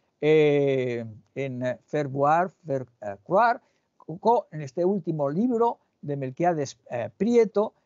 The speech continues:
en el cual, pues, prácticamente en la, la senda de Elvira Roca Barea, eh, bueno, pues está haciendo una recopilación de publicaciones antiespañolas, eh, que deja enormemente de desear desde el punto de vista, eh,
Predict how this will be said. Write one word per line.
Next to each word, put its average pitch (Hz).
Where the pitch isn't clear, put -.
en 175
el 180
cual, 165
pues, 160
prácticamente 143
en 156
la, 143
la 135
senda 175
de 135
Elvira 143
Roca 139
Barea, 151
eh, 120
bueno, 160
pues 139
está 147
haciendo 156
una 147
recopilación 147
de 143
publicaciones 147
antiespañolas, 147
eh, 120
que 151
deja 147
enormemente 123
de 120
desear 131
desde 120
el 113
punto -
de 110
vista, 123
eh, 113